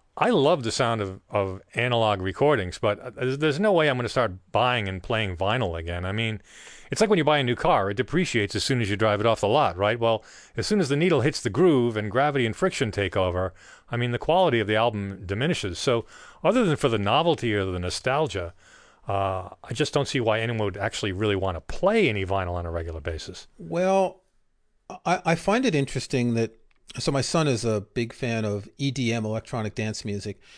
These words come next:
Speaker 2: and it's not uncommon to have a sort of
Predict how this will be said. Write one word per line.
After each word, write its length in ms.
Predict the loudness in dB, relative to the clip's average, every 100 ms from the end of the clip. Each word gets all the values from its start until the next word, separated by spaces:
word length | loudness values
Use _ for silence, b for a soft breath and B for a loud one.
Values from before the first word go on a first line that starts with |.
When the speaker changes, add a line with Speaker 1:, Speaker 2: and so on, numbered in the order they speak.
| B B
Speaker 2:
and 260 | -2 0 0 -2
it's 220 | -2 0
not 260 | 0 2
uncommon 800 | 0 -2 -4 0 2 2 0 -4
to 160 | -4 -2
have 360 | 2 2 0 -4
a 80 | -6
sort 320 | -2 0 2
of 200 | 2